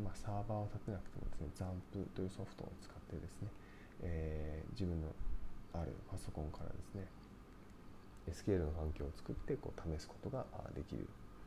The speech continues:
ていうのがですね、いいですね。はい。まあ、その他ですね、マイエスキューエルっていうですね、えー、無料のソフトがありますので、えー、それを使うとですね、まあ、一番それがですね、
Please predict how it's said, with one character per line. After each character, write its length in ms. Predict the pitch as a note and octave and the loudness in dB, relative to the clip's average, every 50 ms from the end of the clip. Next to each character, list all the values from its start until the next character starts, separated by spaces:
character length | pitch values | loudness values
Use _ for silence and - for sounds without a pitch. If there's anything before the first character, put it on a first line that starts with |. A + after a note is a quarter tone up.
| - - - - - | -10 -10 -12 -8 0
て 80 | - D#3+ | 2 4
い 20 | |
う 40 | D3 | 4
の 60 | G2+ | 4
が 80 | - - | 2 0
で 60 | - | -2
す 40 | - | -4
ね、 60 | - - | -4 -2
い 40 | - - | -2 -2
い 40 | - | -4
で 120 | - - | -4 -6
す 80 | - - | -4 -2
ね。 140 | A2 A#2+ - - - - - - | -2 -2 -4 -6 -10 -12 -10 -10
は 60 | - | -10
い。 40 | - - - - - - | -8 -10 -10 -8 -4 -2
ま 60 | D3+ | 0
あ、 20 | C#3+ | 2
そ 100 | - E3 | 4 2
の 60 | D#3+ | 2
他 140 | D#3 F#3 C#3+ | 4 4 2
で 80 | D#2+ C#2+ | 2 2
す 120 | - - | 0 0
ね、 80 | G#2 F2+ - - - - | 0 0 0 0 2 2
マ 120 | F#2 F#2+ G2 | 4 4 4
イ 100 | F#2 - - | 2 2 0
エ 60 | F2 F2 | 0 -2
ス 220 | - - - - - | -2 -4 -8 -8 -4
キ 100 | - F#2+ | 0 0
ュ 120 | F2 - | 0 2
ー 80 | - - | 2 0
エ 40 | F#2 | 0
ル 40 | - | 0
っ 40 | - - - | -2 -4 -2
て 80 | - - | -2 -2
い 20 | |
う 40 | - | -2
で 60 | - | -2
す 100 | - - | -4 -4
ね、 80 | C#3+ C#3+ - - - - - - - - - | -4 -4 -4 -6 -10 -10 -10 -8 -8 -6 0
え 240 | F2 E2+ E2 D#2+ E2 F2 | 2 4 6 6 6 6
ー、 60 | F#2 | 6
無 80 | F#2+ | 6
料 200 | F#2+ G#2 F#2+ F#2 | 6 8 8 6
の 180 | F2+ F2+ E2 - - - - - - - - - - - - - - - - - - - - - - - - - - - - - | 6 4 2 2 -2 -6 -12 -12 -12 -12 -12 -12 -12 -12 -14 -14 -14 -14 -12 -12 -12 -10 -12 -12 -12 -12 -12 -10 -10 -10 -10 -6
ソ 160 | - - - | -2 0 0
フ 100 | - - - | 0 0 -2
ト 120 | - - - - - - - - - - - - - - - - - - - - - - - - - - - - - - - - - - - | -6 -8 -8 -8 -12 -12 -12 -12 -12 -12 -12 -12 -12 -12 -12 -12 -12 -12 -12 -14 -12 -14 -14 -12 -12 -12 -12 -12 -12 -12 -12 -12 -10 -8 -2
が 140 | - F#2+ - - - | 0 0 0 0 0
あ 80 | E2+ F2 | 2 4
り 80 | F2+ | 4
ま 140 | F2+ F2+ - | 4 4 2
す 100 | - - | 0 0
の 140 | D2+ D2 D2+ | 0 2 4
で、 180 | G2 F#2+ F#2 - - | 6 6 6 4 2
え 380 | - D2+ D2+ D2 D2 D2 D2 D2+ F2 | 0 0 0 0 0 0 -2 -2 -2
ー、 40 | - | 0
そ 80 | F#2+ | 0
れ 80 | G#2 A2 | 2 2
を 80 | A2 | 2
使 100 | A2 - - - | 0 0 -2 0
う 80 | A2 A2 | 0 0
と 100 | - - | 0 -2
で 80 | A2+ A2+ | -6 -6
す 120 | - - - | -6 -4 -4
ね、 100 | - - - - - - - - - - - - - - - - - - - - - - - - - - - - - - B2 | -4 -4 -4 -8 -12 -12 -12 -12 -12 -12 -12 -12 -14 -14 -14 -14 -14 -12 -12 -12 -12 -12 -12 -10 -10 -6 -6 -6 -2 2 4
ま 80 | G#2+ | 4
あ、 20 | E2 | 4
一 140 | - - | 6 6
番 120 | G#2 F#2+ F2+ | 6 4 6
そ 100 | - F#2+ | 6 4
れ 80 | G2+ F#2+ | 4 4
が 140 | F#2+ F#2 E2 | 4 4 2
で 60 | D#2+ | 2
す 100 | - - | 0 2
ね、 80 | E2+ | 2